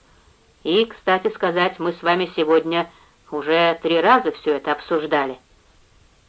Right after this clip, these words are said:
«И все равно вы один, сколько бы раз вы там ни считали Лукаса», — сказал дядя. «Вы дайте мне мой пистолет», — сказал Лукас.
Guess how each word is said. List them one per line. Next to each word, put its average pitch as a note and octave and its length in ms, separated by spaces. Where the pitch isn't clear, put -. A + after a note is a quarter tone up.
«И D#3 140
все - 260
равно D#3+ 500
вы D#3+ 140
один, E3 600
сколько F3 420
бы E3 140
раз E3 240
вы E3 100
там D#3+ 340
ни D#3+ 100
считали D3+ 760
Лукаса», — D3 720
сказал C#3+ 400
дядя. C#3+ 400
«Вы A#3 400
дайте B3+ 520
мне E3+ 440
мой F3+ 260
пистолет», — F#3 720
сказал D#3 480
Лукас. D3 340